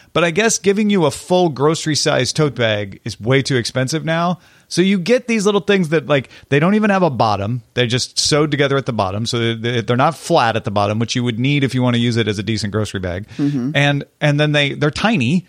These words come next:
Speaker 1: and they have these short little straps. You can't even put it over your shoulder. I don't understand.
Speaker 2: Fascinating. You know what? Actually, and this may astonish you, but I was just at a public radio conference and I got a tote bag.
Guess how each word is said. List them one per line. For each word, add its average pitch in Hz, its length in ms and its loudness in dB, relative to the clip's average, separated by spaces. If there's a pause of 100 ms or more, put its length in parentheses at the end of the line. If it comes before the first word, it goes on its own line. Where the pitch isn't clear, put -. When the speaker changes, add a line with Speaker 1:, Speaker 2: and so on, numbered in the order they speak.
(180)
Speaker 1:
and 147 140 0
they 165 80 2
have 170 140 0
these 165 140 0
short 156 200 0
little 139 160 -2
straps. - 440 0
You 135 40 -6
can't 175 200 0
even 180 120 0
put 165 140 2
it 147 80 2
over 131 140 2
your 120 100 0
shoulder. 180 320 2
I 135 100 2
don't 202 280 0
understand. 160 760 0 (680)
Speaker 2:
Fascinating. 262 720 0
You 247 80 4
know 294 100 2
what? 185 240 4
Actually, 190 600 0 (180)
and 156 140 0
this 151 160 0
may 147 140 2
astonish 151 400 0
you, 135 100 0
but 135 120 0
I 127 120 2
was 139 100 -6
just 131 180 -6
at 131 120 2
a 110 80 -2
public 135 320 -4
radio 143 420 0
conference 190 460 -2
and 127 120 0
I 127 60 -2
got 131 180 0
a 123 60 -2
tote - 380 -4
bag. - 400 -4